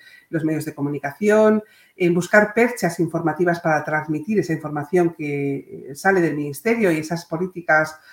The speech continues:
y esas iniciativas culturales que nosotros estamos poniendo en marcha, em, y buscarle ese, ese punch informativo para que los medios de comunicación lo puedan recoger y lo puedan trasladar a la, a la ciudadanía.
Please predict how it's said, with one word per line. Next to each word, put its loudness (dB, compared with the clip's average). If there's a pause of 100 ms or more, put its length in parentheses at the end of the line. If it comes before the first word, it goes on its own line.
(240)
y -10
esas -4
iniciativas 2
culturales 2
que -12
nosotros -8
estamos -2
poniendo 0
en 0
marcha, 2 (340)
em, -2 (100)
y -8
buscarle 0
ese, -2
ese -6
punch -4
informativo -2
para 0
que -2
los -6
medios 0
de -6
comunicación -2
lo -2
puedan -2
recoger -4
y 0
lo -2
puedan 0
trasladar -2 (540)
a -2
la, 0
a -8
la -4
ciudadanía. -4